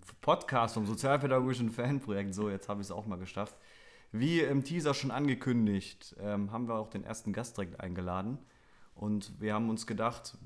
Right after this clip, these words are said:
wer, was macht am meisten Sinn? Genau, wir laden Peppo ein, dem Gründer diesen ganzen, der ganzen Institution hier. Ähm, und wollen auch einfach mal von ihm wissen,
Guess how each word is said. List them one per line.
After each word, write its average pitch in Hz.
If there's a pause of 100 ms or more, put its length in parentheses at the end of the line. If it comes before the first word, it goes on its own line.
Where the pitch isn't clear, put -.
(240)
wer, 107
was 110
macht 110
am 104
meisten 120
Sinn? 135
Genau, 107
wir 98
laden 101
Peppo 110
ein, 123
dem 101
Gründer 117
diesen 113
ganzen, 117
der 107
ganzen 117
Institution 120
hier. 123 (720)
Ähm, 104
und 98
wollen 107
auch 104
einfach 107
mal 104
von 104
ihm 101
wissen, 113